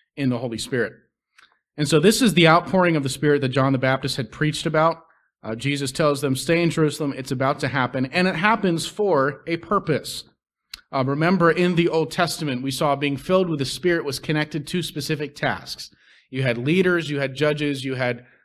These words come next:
uh, skilled laborers, uh, key people that were filled with the Spirit, not just because they were special, but because they had a job to do.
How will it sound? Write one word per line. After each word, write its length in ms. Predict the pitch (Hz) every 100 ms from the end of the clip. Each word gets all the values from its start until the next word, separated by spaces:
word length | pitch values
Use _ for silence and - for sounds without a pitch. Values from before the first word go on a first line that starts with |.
| _
uh, 240 | 113 110
skilled 460 | 113 - - 160 151
laborers, 580 | 147 147 139 139 131 - _
uh, 120 | 107 -
key 240 | - 107
people 440 | 101 104 - 160 131
that 200 | 135 139
were 180 | 135 131
filled 320 | - 170 175
with 120 | 160
the 60 | 143
Spirit, 480 | - 185 143 123 127 - _ _ _ -
not 220 | 175 180
just 200 | 185 180
because 280 | 175 180 143
they 100 | 147
were 100 | 123
special, 440 | - 175 160 135
but 160 | 131 135
because 260 | 139 156
they 100 | 139
had 160 | 135 143
a 60 | 127
job 360 | 120 139 127
to 120 | -
do. 240 | 110 98